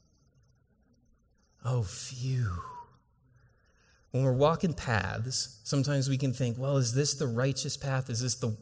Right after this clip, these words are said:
the, the wandering path?" What makes it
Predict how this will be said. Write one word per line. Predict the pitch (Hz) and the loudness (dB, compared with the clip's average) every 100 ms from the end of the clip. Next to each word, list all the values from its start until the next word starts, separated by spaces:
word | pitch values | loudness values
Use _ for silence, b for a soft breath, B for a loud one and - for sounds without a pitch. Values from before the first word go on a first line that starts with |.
| - | -8
the, | 127 113 - - - | -4 -4 -4 -12 -2
the | 120 | 0
wandering | 113 120 139 135 135 131 127 | 0 0 0 0 0 -2 -2
path?" | - 117 120 131 131 - - - - _ _ _ _ _ _ _ _ _ _ _ _ _ _ _ b b b _ _ - - _ _ - | 0 0 0 -2 -6 -10 -14 -20 -20 _ _ _ _ _ _ _ _ _ _ _ _ _ _ _ b b b _ _ -20 -20 _ _ -4
What | 123 | 0
makes | 135 170 170 | 2 2 4
it | 180 | 2